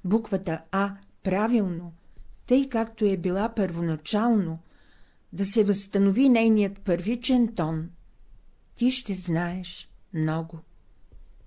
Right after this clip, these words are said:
Та в пеенето, в музиката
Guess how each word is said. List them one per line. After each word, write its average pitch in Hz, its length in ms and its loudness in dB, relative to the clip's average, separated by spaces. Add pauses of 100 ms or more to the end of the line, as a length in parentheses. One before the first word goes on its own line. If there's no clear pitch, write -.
(240)
Та 165 340 -4
в - 120 -20
пеенето, 175 720 -2 (480)
в 156 160 -4
музиката 185 720 0